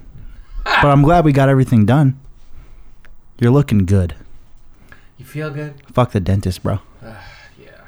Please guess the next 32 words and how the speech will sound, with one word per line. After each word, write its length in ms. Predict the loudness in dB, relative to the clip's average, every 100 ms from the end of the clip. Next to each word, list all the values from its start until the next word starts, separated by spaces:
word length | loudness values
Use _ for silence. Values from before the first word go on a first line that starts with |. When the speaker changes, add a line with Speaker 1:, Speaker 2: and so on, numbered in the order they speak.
| -20 _
Speaker 1:
so 160 | _ -20
that 240 | -20 -20
was 140 | -20
that. 260 | -20 -20 -20 -20 _ _
Speaker 2:
<clears throat> 180 | -6 -6 -10
So 160 | -4 0
were 80 | 2
you, 200 | 4 4
like, 300 | 4 2 -4 -20 -20 -20 -20 _
sore 460 | -10 -4 0 2 2
or, 120 | 2 2
like 360 | 0 -4 -10 -16
Speaker 1:
Yeah, 260 | -12 -10
I've 120 | -10 -10
been 200 | -12 -12
sore. 320 | -16 -18 -20 -20 _ -8
Speaker 2:
So 80 | -2
you're 120 | 0
still 200 | 0 -2
sore 160 | 0 -2
right 80 | -2
now? 200 | -4 -8
Speaker 1:
I'm 80 | -14 -14
all 60 |
right. 240 | -12 -14 -18 _ _ _ _ _ _ _ _ _ -12
I 80 |
took 200 | -10 -12
a 20 | -14
Motrin 460 | -16 -18 -18 -20
eight 160 | -20 -20
hundred. 360 | -20 -20 -20 -4
Speaker 2:
Damn. 420 | 2 2 2